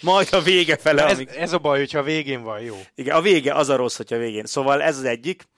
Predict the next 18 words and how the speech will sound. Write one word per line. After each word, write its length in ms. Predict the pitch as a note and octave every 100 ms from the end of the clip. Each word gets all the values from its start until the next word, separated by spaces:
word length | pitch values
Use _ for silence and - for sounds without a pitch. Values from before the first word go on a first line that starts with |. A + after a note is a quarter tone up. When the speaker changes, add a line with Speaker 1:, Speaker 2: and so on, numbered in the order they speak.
| _ _ _ _ -
Speaker 1:
A 520 | A2 A2+ A2 A2+ A2+
nagy 280 | - C3 F3+
kedvencem, 580 | - C3 B2 A#2+ A#2 B2+
amúgy 260 | B2+ B2 B2
nagyon 220 | E3 C#3
érdekes, 460 | B2 B2 - A2+
és 220 | - A#2 B2
ebben 340 | A#2+ A2+ A#2+ - _
Gergővel 500 | B2 C3+ C#3+ C3 A#2
mind 160 | B2+ C#3+
a 60 |
ketten 300 | A2+ A2+ -
egyetértettünk, 800 | G#2+ A2 G#2+ A#2+ - A#2 - C3+ - _ _
hogy 380 | - A#2 A2+ _
ilyen 240 | - A#2+ A#2+
elborult 680 | D3 D#3+ D#3+ C3+ A#2 A2+ G2
bolond 360 | C#3+ B2 G#2+
legenda 640 | G#2+ G#2 A2 G#2 G#2+ B2